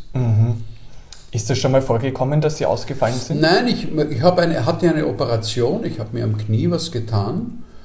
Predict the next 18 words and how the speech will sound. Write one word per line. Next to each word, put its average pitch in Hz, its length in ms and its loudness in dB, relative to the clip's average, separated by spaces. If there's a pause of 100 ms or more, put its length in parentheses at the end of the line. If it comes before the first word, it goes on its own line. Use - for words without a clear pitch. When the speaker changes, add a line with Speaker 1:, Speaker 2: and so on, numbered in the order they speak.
(460)
Speaker 2:
und 117 340 -6
ich - 180 -6
wurde 135 200 0
im, 117 300 0
äh, 117 960 -2
im 101 460 0
Juli 143 360 0
operiert 110 580 0
und 131 140 -6
stand 110 440 -4
eigentlich 131 440 -6
im 131 80 -6
September 110 480 -2
schon 107 180 -4
wieder 110 220 0
auf - 100 -8
der 110 100 -6
Bühne. 104 380 -6